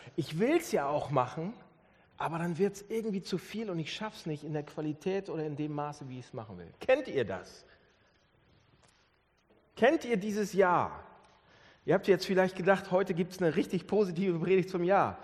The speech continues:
Hab ich auch. Dann hab ich mich an den Text gemacht und hab gedacht, „Meine Güte, wir müssen an diese Ja's ran. Wir haben ein Problem mit dem Ja.“ Damit sind wir eigentlich beim ersten Punkt schon. Wir haben ein Problem mit unserem Ja. Ja?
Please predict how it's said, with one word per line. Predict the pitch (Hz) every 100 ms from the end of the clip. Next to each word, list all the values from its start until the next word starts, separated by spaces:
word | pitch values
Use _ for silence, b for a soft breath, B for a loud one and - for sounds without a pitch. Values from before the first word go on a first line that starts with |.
| B -
Hab | 175
ich | 180 180
auch. | 147 - B B
Dann | 151 147
hab | 175
ich | 170
mich | 170
an | 170
den | 156
Text | 139 196 -
gemacht | 180 175
und | 175
hab | 160
gedacht, | 180 147 139
„Meine | 156 190
Güte, | 170 180 165 196 B B B
wir | 147
müssen | 160 180 180
an | 151
diese | 147 135
Ja's | 120 123 123 -
ran. | 95 87 90 _
Wir | 139
haben | 175
ein | 220 143
Problem | 139 123 147 147
mit | 131
dem | 120
Ja.“ | 123 101
Damit | 107 147 147
sind | 151
wir | 151
eigentlich | 147 139
beim | 131
ersten | - 127 - 117
Punkt | 135 120
schon. | - 98
Wir | 107
haben | 147 170
ein | 113
Problem | - 113 117 156 185 B B B
mit | 127
unserem | 127 127 127 110
Ja. | 113 113 92 95 - _ _ b b b b b b b b _ _ _
Ja? | 95 135